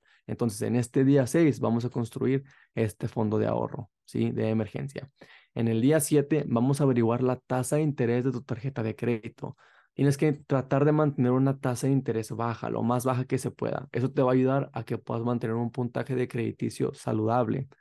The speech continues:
¿sale? Paga siempre tu tarjeta de crédito en su totalidad al final del mes. Esta es la forma más fácil de poder utilizar y la forma correcta de utilizar una tarjeta de crédito. Págala al final del mes. Eso te va a permitir mejorar tu puntaje crediticio, ¿sale? Día ocho,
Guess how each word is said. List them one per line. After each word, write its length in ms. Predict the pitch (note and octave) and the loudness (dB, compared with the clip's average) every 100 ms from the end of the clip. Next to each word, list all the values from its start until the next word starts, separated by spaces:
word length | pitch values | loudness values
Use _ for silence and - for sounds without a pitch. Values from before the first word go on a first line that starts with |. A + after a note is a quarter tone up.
| _ | _
¿sale? 400 | - A2+ B2+ B2+ - _ _ _ | -4 0 0 -2 -10 _ _ _
Paga 260 | - B2+ C#3 | 0 2 2
siempre 300 | D3 C#3+ D3+ | 2 4 2
tu 80 | C#3+ | 0
tarjeta 340 | A#2 A#2 C#3 | 0 0 0
de 100 | B2+ | 2
crédito 480 | B2+ C3+ C3+ C#3 - | 2 0 0 -4 -4
en 120 | B2 | -2
su 100 | C3 | -2
totalidad 500 | C3 C#3+ C#3 B2+ C3 - | 0 2 2 2 -2 -4
al 120 | A#2+ | -4
final 300 | A2 A2 G#2+ | -2 -4 -2
del 140 | G#2+ | -4
mes. 240 | G#2+ - - _ _ | -6 -8 -14 _ _
Esta 180 | - E3+ | -2 2
es 20 | |
la 80 | E3 | 2
forma 200 | E3 D#3+ | 4 4
más 220 | D#3 C#3+ | 2 2
fácil 320 | C3+ C#3+ C3+ | 0 0 2
de 80 | B2 | 0
poder 180 | - A#2 | 2 0
utilizar 420 | B2 A#2+ B2 A#2+ | 0 0 0 -2
y 60 | A#2+ | -2
la 80 | A2+ | -2
forma 260 | A#2 C3 | -2 -2
correcta 380 | C3 A#2 A#2 C3 | -4 -4 -4 -4
de 60 | B2 | -4
utilizar 300 | A2+ A2 A2 | -4 -2 -2
una 120 | A#2 | -2
tarjeta 360 | A2 A2 - | -4 -6 -4
de 120 | A2 A2 | -4 -4
crédito. 360 | A2+ A2+ - - _ _ _ | -4 -4 -8 -20 _ _ _
Págala 520 | - B2 C3 D3 D3 C#3+ - | -2 0 2 0 0 -6 -4
al 240 | A#2+ A2 | -2 -2
final 320 | - A2 A2+ | -2 -2 -2
del 120 | G#2+ | -2
mes. 260 | A2+ A#2 - _ _ - | -4 -6 -14 _ _ -2
Eso 160 | B2 | -2
te 100 | C3 | 2
va 60 | B2 | 2
a 80 | A#2+ | 2
permitir 500 | C3 B2 D3+ F3 - | 2 2 4 2 2
mejorar 600 | A#2+ A2+ A#2 A#2 E3 D3+ _ _ - | -4 -2 -2 0 -2 -4 _ _ -4
tu 200 | D3 C#3 | 0 0
puntaje 480 | C3+ A#2 A#2 A#2+ A2+ | 0 0 -2 -2 -2
crediticio, 600 | A2+ G#2+ - A2+ - - A2+ | -2 -2 -4 -10 -8 -12 -12
¿sale? 460 | - A#2+ B2+ D3+ - - - _ | -4 0 2 2 -2 -20 -20 _
Día 360 | - A#2+ D3 C3 | 0 4 4 4
ocho, 500 | D#3+ - A#2 A2+ | 2 0 -4 -4